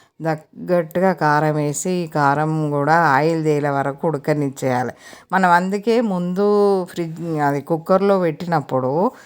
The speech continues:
స్టార్టింగ్ ఆ ప్రాసెస్ నేను వీడియో చేయలేదు, కానీ, ఆ, మూడే విజిల్లు రానిచ్చాము. నాటుకోడి అంటే కొంచెం ఉడకడానికి టైం పడుతుంది. ఇలా వేగుతా ఉంటే మళ్ళీ ఉడుకుతుంది కాబట్టికే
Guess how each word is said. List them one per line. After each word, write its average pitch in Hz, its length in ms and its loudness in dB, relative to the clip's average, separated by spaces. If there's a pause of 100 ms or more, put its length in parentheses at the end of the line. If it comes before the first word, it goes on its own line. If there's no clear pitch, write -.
(140)
స్టార్టింగ్ 160 720 0
ఆ 160 180 4
ప్రాసెస్ 156 600 2
నేను 165 140 -2
వీడియో 151 300 2
చేయలేదు, 156 600 0
కానీ, 185 360 -2 (600)
ఆ, 170 340 -2
మూడే 233 320 6
విజిల్లు 196 440 0
రానిచ్చాము. 139 800 -4
నాటుకోడి 170 540 2
అంటే 185 260 0
కొంచెం 175 400 0
ఉడకడానికి 160 580 2
టైం 147 380 -2
పడుతుంది. 147 600 -2 (440)
ఇలా 196 260 4
వేగుతా 185 640 0
ఉంటే 185 260 -2
మళ్ళీ 180 520 2
ఉడుకుతుంది 185 600 0
కాబట్టికే 151 720 -2